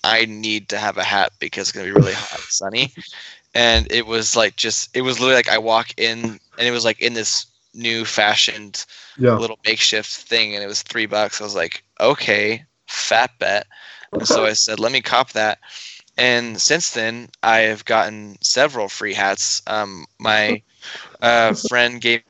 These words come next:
Speaker 1: me a hat that he'd never worn. That is Patagonia because he didn't want it, and I said, <laughs>
Speaker 2: "Oh,
Speaker 1: "Fat bet."
Speaker 2: Patagonia, man."
Speaker 1: Um, talk to my, oh, wrong side here. Talk to my Patagonia
Speaker 2: Oh.
Speaker 1: quarter zip that I also got from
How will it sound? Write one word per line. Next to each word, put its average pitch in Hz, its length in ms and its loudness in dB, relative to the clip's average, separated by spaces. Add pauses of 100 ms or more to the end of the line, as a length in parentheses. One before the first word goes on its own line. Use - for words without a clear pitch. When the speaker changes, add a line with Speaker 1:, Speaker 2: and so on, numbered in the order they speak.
(100)
Speaker 1:
me 113 180 -2
a 107 60 0
hat 117 300 0
that 117 80 -6
he'd 113 160 -4
never 113 240 0
worn. 113 500 -6 (220)
That 110 160 -2
is 104 160 -4
Patagonia 110 580 0
because 107 400 0
he 110 140 -4
didn't 107 240 -8
want 107 180 2
it, 123 40 2
and 101 100 -4
I 95 80 -4
said, 95 320 2 (120)
<laughs> 165 220 4
Speaker 2:
"Oh, 202 800 10 (180)
Speaker 1:
"Fat 269 160 6
bet." 240 120 2
Speaker 2:
Patagonia, 220 580 8
man." 208 560 4 (1000)
Speaker 1:
Um, 117 480 0 (260)
talk - 340 0
to - 160 -6
my, 104 200 -4
oh, 123 140 -6 (160)
wrong 110 300 -4
side 92 420 0
here. 104 220 -2
Talk 143 400 -2 (120)
to 113 140 -4
my 104 300 -4
Patagonia 113 880 2
Speaker 2:
Oh. 98 220 -8
Speaker 1:
quarter 104 540 4
zip 107 500 -2
that - 140 2
I 92 60 6
also 104 320 4
got 104 220 2
from - 140 -8